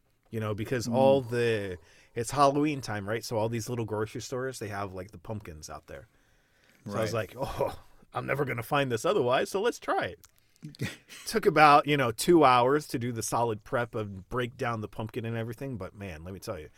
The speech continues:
Speaker 1: people, highly recommend it. Very hard to screw up. Incredibly delicious. So good.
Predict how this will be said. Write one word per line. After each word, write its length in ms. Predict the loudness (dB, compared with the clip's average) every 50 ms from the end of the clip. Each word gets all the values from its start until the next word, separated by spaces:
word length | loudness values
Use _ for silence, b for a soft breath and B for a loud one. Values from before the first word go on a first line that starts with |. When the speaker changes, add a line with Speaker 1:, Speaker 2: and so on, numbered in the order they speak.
| B B B B B B _
Speaker 1:
people, 480 | -10 -10 -6 -2 0 0 0 0 -2 -8 _ _ -20 _
highly 420 | -12 -4 -2 0 0 0 0 0 -2
recommend 520 | -2 -2 -4 -6 -8 -10 -10 -12 -12 -14
it. 120 | -16 -18 _ _ -8
Very 320 | -2 0 2 4 4 2
hard 240 | 2 0 -2 -2 -2
to 60 | -4
screw 360 | -8 -8 -6 -4 -2 0 0
up. 160 | 0 -2 -4 -10 -18 -20 _ _ _ _ _ _ _ _ _ _ _ _ _ _ _ _ _ _ _ _ _ _ _ _ _ _ _ _ _ _ _ _ _ _ _
Incredibly 720 | -8 -8 -8 -8 -10 -6 -2 -2 -2 -2 -4 -6 -8 -8 -8
delicious. 460 | -10 -10 -12 -12 -14 -16 -16 -16 -14
So 300 | -12 -10 -8 -8 -8 -8
good. 220 | -8 -12 -16 -16